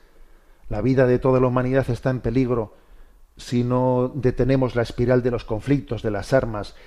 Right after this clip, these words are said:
si no desactivamos la destrucción del medio ambiente". Hombre, Monseñor Paglia, no, no, no entiendo yo esta, esta expresión como diciendo,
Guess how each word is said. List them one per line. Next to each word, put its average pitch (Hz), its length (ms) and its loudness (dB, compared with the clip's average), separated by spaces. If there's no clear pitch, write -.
si 120 200 -4
no 131 100 2
desactivamos 131 720 0
la 127 140 0
destrucción 120 600 -4
del 117 140 -2
medio 117 300 0
ambiente". 110 500 -2
Hombre, 127 280 -2
Monseñor 107 380 -8
Paglia, 110 320 -2
no, 113 180 -6
no, 113 240 -8
no 123 100 -6
entiendo 110 400 -4
yo 107 160 -4
esta, 104 400 -8
esta 113 220 -6
expresión 123 480 -4
como 110 220 -6
diciendo, 101 540 -6